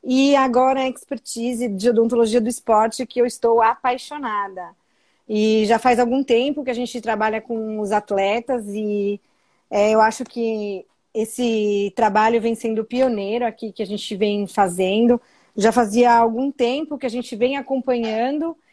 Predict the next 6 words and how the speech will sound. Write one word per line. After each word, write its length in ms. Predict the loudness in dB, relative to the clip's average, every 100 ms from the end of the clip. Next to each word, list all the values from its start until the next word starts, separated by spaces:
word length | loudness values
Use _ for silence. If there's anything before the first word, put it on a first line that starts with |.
| _ _ -2
e 120 | 2
agora, 380 | 4 4 2 2
de 120 | -2
forma 300 | -6 -4 -4
mais 280 | -4 -6 -6
intensa, 840 | -8 -4 -2 -2 -6 -8 -8 -10